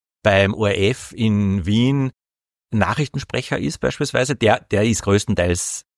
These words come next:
dort, ja, der ist wenig draußen. Die meisten von unseren Absolventinnen und Absolventen, die im Journalismus tätig sind, sind aber stark natürlich draußen bei den Menschen, weil das ist halt die Grundlage der redaktionellen Arbeit,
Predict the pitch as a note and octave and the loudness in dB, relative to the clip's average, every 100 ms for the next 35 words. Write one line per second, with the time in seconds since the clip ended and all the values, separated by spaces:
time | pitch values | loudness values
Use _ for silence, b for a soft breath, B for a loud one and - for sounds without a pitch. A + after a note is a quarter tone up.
0 | - D#2+ D2 - - - F#2+ G2 - E2 | -6 0 0 -2 -6 2 4 4 0 -4
1 | F2+ - - - G#2 _ _ _ _ _ | -6 -8 -10 -10 -16 _ _ _ _ _
2 | _ - _ - A#2+ A2 G2 A#2+ E3+ - | _ -20 _ 0 2 4 4 4 2 -2
3 | - E3 E3 E3 C#3+ _ _ _ _ _ | -4 -2 -2 -4 -6 _ _ _ _ _
4 | _ - - C3+ C3 C3 B2 - A2+ A2+ | _ -12 -2 0 2 2 0 2 -2 0
5 | B2 - - A#2+ C3 A2+ G#2+ A#2+ - A2 | -2 -2 0 -2 0 0 2 -2 -2 0
6 | A2 A2+ _ _ _ _ B2 A2+ A2+ A2 | 0 -2 _ _ _ _ -4 2 2 2
7 | - A#2+ G#2+ F#2+ A2 B2 G#2+ _ _ _ | 0 -2 0 -2 -4 -2 -4 _ _ _
8 | _ - - F#2 G#2 A#2+ A2 - - F2+ | _ -12 -6 -4 -2 0 0 0 -2 2
9 | G2+ B2+ - G#2 A2 - C3+ C#3 - F2 | 4 2 0 0 0 2 2 2 2 2
10 | G2+ - G2+ G2 G2+ G#2 A2 - G2+ G#2+ | 2 -2 -6 -8 -8 -10 -12 -10 -2 0
11 | A2 - A#2 C#3 D3 D#3 - _ _ - | 0 0 -2 0 0 0 -4 _ _ -20
12 | _ _ - B2+ G2 A#2+ D3+ C3 A2+ A#2 | _ _ -8 -4 0 2 2 2 2 2
13 | G#2+ G#2+ G2+ G#2 F#2 F#2+ E2+ C3 D3 C3 | 0 0 -2 -2 -2 -2 0 0 0 -2